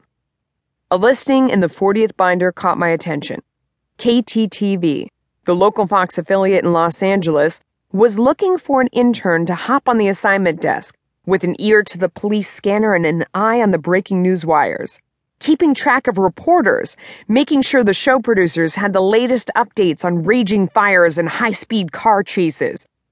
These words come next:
greasing the wheels of production as the entire machine careens toward showtime. This held promise. And I thought, "They'll let me do this for free? I don't have to pay for the education? What luck!"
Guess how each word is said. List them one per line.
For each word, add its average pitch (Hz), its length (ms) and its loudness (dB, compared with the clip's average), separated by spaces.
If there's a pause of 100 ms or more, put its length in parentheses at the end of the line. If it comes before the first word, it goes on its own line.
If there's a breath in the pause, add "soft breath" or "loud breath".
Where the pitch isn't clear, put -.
(160)
greasing 254 540 2
the 196 80 2
wheels 226 500 2
of 233 140 -2
production 202 440 -2
as 165 120 -2
the 175 180 -2
entire 277 560 0
machine 220 480 0
careens 240 760 0
toward 247 300 0
showtime. 185 720 -2 (400)
This - 440 0
held 185 380 -2
promise. - 680 -4 (1000)
And 196 160 2
I 175 80 2
thought, 175 340 2 (680)
"They'll 208 260 2
let 202 300 0
me 403 160 0
do 214 240 0
this 453 240 0
for 196 180 -6
free? 349 600 -2 (340)
I 330 80 0
don't 381 160 2
have 349 140 -2
to 214 180 -4
pay 359 320 0
for 330 120 -4
the 240 140 2
education? 277 760 0
What 269 240 2
luck!" 311 560 2